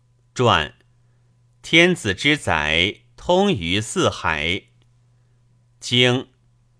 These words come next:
公子遂如京师，遂如晋。传，以尊遂乎卑，子言不敢叛京师也。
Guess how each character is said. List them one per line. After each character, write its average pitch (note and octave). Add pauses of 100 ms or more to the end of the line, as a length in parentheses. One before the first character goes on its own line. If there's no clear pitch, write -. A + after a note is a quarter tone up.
(260)
公 G#3
子 E2+
遂 F#2
如 G2
京 C3+
师， C3 (580)
遂 G2+
如 E2
晋。 G2 (800)
传， A2 (960)
以 A2
尊 D#3
遂 B2+
乎 G#2
卑， A#2+ (680)
子 B2+
言 A2+
不 B3
敢 D#2+
叛 F#2+
京 D3
师 D#3
也。 E2+